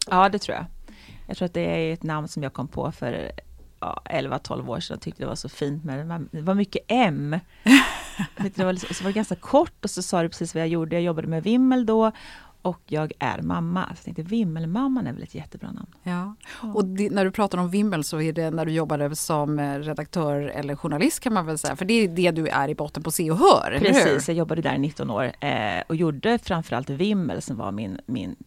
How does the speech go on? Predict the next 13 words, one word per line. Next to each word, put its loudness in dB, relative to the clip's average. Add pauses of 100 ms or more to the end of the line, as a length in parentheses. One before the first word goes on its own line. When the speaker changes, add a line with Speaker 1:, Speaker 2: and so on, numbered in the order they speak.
(180)
Speaker 1:
primära 0
liksom -8
arbetsuppgift -4
egentligen. -8
Att -10
bevaka 0
alla -4
evenemang 0
och -2
fester -6
och -2
invigningar 0
och -4